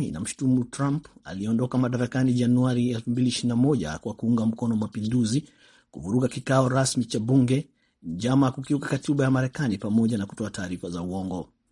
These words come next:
Hata hivyo, pendekezo hilo halina misingi rasmi ya kisheria ya kupelekea mashtaka ya moja kwa moja dhidi ya Trump. Na shirika la kimataifa la uhamiaji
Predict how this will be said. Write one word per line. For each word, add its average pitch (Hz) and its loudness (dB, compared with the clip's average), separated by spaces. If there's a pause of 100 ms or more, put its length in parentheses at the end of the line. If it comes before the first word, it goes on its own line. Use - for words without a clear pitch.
(300)
Hata 143 0
hivyo, 151 6
pendekezo 131 2
hilo 143 2
halina 117 4
misingi 120 2
rasmi 120 -2
ya 110 -2
kisheria 117 -2
ya 82 -8
kupelekea 120 -4
mashtaka 117 -2
ya 101 -4
moja 98 -4
kwa 92 -10
moja 85 -6
dhidi 71 -12
ya 65 -10
Trump. 87 -8 (1600)
Na 151 4
shirika 214 4
la 202 2
kimataifa 175 2
la 160 4
uhamiaji 156 2